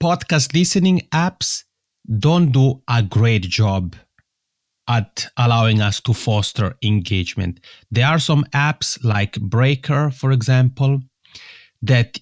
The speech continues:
do have an option of kind of messaging or commenting back and forth, but that's kind of the exception. So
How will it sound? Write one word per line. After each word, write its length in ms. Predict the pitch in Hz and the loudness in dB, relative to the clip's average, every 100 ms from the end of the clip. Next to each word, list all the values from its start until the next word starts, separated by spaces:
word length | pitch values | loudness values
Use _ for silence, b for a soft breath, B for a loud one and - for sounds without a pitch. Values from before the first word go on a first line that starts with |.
| - 110 | -4 2
do 240 | 151 147 | 4 4
have 220 | 113 110 | 4 2
an 140 | 110 110 | 2 2
option 340 | 107 - 110 | 0 -2 0
of 140 | 104 - | -2 -2
kind 240 | 101 98 | -2 0
of 240 | 95 - _ _ _ _ _ 110 | -2 -8 _ _ _ _ _ 2
messaging 920 | 120 120 - 117 95 120 120 104 - | 2 2 2 0 2 4 4 2 -2
or 180 | 113 113 | 0 0
commenting 760 | - 120 110 113 110 123 113 98 | 0 0 2 2 0 2 0 0
back 240 | 101 - | -2 -2
and 160 | 104 95 | -2 -2
forth, 500 | 127 117 147 - - B B - | -2 0 0 -2 -10 B B 0
but 120 | 131 | 2
that's 200 | 147 160 | 4 2
kind 220 | - 135 127 | 2 4 4
of 160 | 101 | 2
the 120 | 113 | 0
exception. 640 | 110 - - 87 - 98 98 | 0 -2 -4 -6 -6 -6 -2
So 340 | 160 135 | 0 0